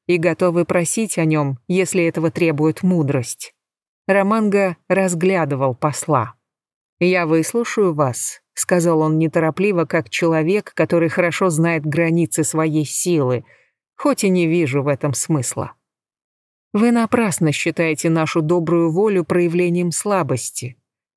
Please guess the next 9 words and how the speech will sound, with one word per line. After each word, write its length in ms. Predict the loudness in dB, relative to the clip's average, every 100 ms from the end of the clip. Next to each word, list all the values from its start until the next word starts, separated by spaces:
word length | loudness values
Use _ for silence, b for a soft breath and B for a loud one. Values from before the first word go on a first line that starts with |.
| _
О 100 | -2
своей 380 | 0 0 2 0
ошибке 460 | -2 -4 -4 -2
вы 140 | 0 2
можете 440 | 2 0 -2 -2
судить 420 | 0 0 0 -2
из 120 | -4 -2
того 240 | 0 0
письма, 500 | 0 -2 0 -2